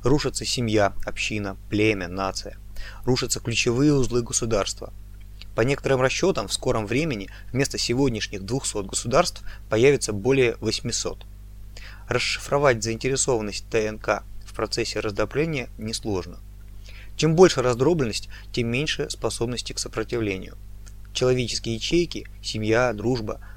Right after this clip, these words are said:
разрушаются подменой системы ценностей. Разрушение государств в первую очередь достигается через уничтожение морали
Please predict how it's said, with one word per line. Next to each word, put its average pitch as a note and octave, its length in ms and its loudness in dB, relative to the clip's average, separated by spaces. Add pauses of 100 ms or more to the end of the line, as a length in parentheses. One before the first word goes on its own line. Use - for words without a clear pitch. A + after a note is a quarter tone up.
(120)
разрушаются A#2+ 760 4
подменой A2+ 440 -2
системы - 420 -4
ценностей. - 600 -6 (300)
Разрушение A#2+ 500 0
государств A#2+ 680 0 (360)
в - 100 -14
первую B2+ 340 6
очередь G#2 280 -4
достигается A2+ 600 0
через A2+ 400 0
уничтожение A2+ 800 -4
морали A#2 420 2